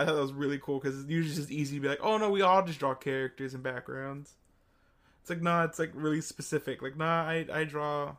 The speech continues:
I really like drawing backgrounds, I'm not really good at characters, and the other character is really good at drawing characters, not backgrounds.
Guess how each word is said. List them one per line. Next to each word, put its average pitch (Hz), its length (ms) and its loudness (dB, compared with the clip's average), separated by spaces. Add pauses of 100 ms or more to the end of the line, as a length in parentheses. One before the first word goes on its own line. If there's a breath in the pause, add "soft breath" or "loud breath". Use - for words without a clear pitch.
I - 80 -2
really 151 260 4
like 147 200 2
drawing 147 240 0
backgrounds, 139 580 0
I'm 139 40 -4
not 139 100 -4
really 135 160 0
good 135 180 0
at 131 80 -8
characters, 135 540 -6
and 135 80 -10
the 135 40 -8
other 135 220 -6 (180)
character 135 360 -6
is 131 100 -6
really 139 180 -2
good 135 120 -4
at - 140 -8
drawing 135 340 -2
characters, 135 400 -4
not 131 200 -10
backgrounds. 139 680 -8